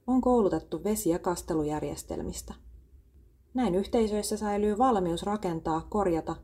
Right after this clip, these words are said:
ja huoltaa järjestelmiä. Olli Pitkänen sanoo,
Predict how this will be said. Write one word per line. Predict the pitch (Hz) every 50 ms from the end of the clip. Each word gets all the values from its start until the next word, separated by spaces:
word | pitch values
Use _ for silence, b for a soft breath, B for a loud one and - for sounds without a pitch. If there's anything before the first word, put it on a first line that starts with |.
| - -
ja | 262 247
huoltaa | 262 269 226 190 165 165 151
järjestelmiä. | 151 160 175 180 175 165 156 151 - - - - - - - 190 196 196 - - - - - - - - - - - - - - - - - - - - - - - - -
Olli | 185 190 185 185 180
Pitkänen | 185 226 233 - - 196 170 165 165
sanoo, | - 196 196 180 170 165 165 165 -